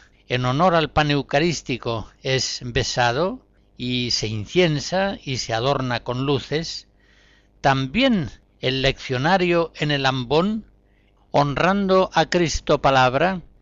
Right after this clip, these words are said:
es besado, también se inciensa y se rodea de luces. De este modo, la Iglesia confiesa su fe en la realidad de esos dos modos de la presencia de Cristo,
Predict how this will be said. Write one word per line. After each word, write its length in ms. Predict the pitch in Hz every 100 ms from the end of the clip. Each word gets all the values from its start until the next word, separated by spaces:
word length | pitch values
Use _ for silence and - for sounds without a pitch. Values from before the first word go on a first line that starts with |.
| _ _
es 360 | 147 165 - -
besado, 720 | 131 123 - 220 220 120 104 - _ _ -
también 460 | 123 120 143 160
se 160 | 139 139
inciensa 840 | 123 113 214 233 196 - 107 101 - -
y 80 | 127
se 200 | - 123
rodea 600 | 113 120 127 131 127 135 -
de 120 | 143
luces. 760 | 196 190 - 110 - - - _ _ _ _ _ _ _ - - _
De 80 | -
este 240 | 123 - 143
modo, 400 | 165 170 175 -
la 140 | 135
Iglesia 760 | 127 131 202 202 196 190 180 - _ _ _
confiesa 840 | 139 127 117 - 202 247 214 226
su 220 | 190 196 156
fe 400 | - 165 110 - _ _ _ _ _ -
en 240 | 127 127
la 120 | 123
realidad 840 | 117 123 120 117 120 196 214 196 - _ _ -
de 300 | 110 131 165
esos 360 | 190 190 170 143
dos 380 | 175 170 - 135
modos 720 | 131 226 247 160 113 - -
de 180 | 127 123
la 200 | 120 -
presencia 640 | 110 - 147 135 110 131
de 120 | 117
Cristo, 600 | - 117 104 - - -